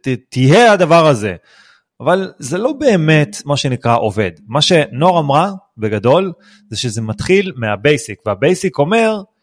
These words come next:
בואו קודם כל תגלו את המתנה שלכם, תגלו במה אתם יכולים לתת, מה, מה העולם בעצם צריך מכם?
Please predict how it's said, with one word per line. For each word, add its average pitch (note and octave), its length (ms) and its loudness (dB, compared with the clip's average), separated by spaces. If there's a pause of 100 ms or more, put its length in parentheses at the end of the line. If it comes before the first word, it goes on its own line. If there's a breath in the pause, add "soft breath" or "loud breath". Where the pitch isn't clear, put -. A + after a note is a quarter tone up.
(540)
בואו A3 600 4
קודם A3+ 300 0
כל G3+ 160 0
תגלו C3+ 340 -2
את D3 100 -8
המתנה A#2 420 -6
שלכם, F#2+ 380 -14 (380)
תגלו D#3+ 300 -2
במה C#3 280 -2
אתם C3+ 160 -6
יכולים A#2+ 320 -4
לתת, - 380 -8 (540)
מה, D#3 360 0 (120)
מה F#3+ 560 0
העולם C#3 560 2
בעצם C#3+ 320 -4
צריך A2+ 420 -6
מכם? G2 300 -10